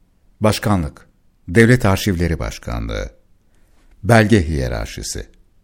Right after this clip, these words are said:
Belgenin ait olduğu kurum, birim, klasör, dosya ile belge bileşenlerinin genelden özele doğru bütünü. Belge yöneticisi. Belgelerin dosyalanması, saklanması,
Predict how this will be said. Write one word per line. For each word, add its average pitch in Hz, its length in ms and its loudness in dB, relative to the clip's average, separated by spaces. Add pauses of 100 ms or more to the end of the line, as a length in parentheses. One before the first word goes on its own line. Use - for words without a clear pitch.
(420)
Belgenin 127 420 4
ait 117 300 2
olduğu 95 340 0
kurum, 76 380 -4 (140)
birim, 90 560 0
klasör, 101 560 0 (180)
dosya 110 320 0
ile 127 280 2
belge 104 340 4
bileşenlerinin 101 760 0
genelden 101 520 0
özele 107 400 2
doğru 95 300 0
bütünü. 62 360 -6 (1120)
Belge 107 260 4
yöneticisi. 101 800 -8 (540)
Belgelerin 104 560 4
dosyalanması, 80 720 -2
saklanması, 82 840 -6